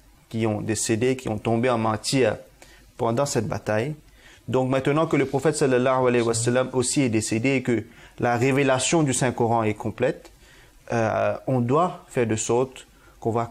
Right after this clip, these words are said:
compiler tous les versets qui ont été déjà écrits pendant la vie du Saint-Prophète sallallahu alayhi wa sallam. Mais, euh, c'est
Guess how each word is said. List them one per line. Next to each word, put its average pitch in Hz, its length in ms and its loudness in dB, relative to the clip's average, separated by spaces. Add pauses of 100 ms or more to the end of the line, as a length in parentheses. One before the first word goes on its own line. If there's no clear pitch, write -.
compiler 139 600 0
tous 190 260 -2
les 160 140 2
versets 113 560 -2 (360)
qui 123 140 -2
ont 120 60 2
été 113 140 0
déjà 117 360 2
écrits 123 400 0
pendant 120 300 0
la 110 160 0
vie 131 160 0
du 131 80 -8
Saint-Prophète 117 440 -2
sallallahu 107 500 2
alayhi 104 140 2
wa 104 80 0
sallam. 117 440 0 (520)
Mais, 120 500 0 (140)
euh, 113 300 4
c'est 156 460 2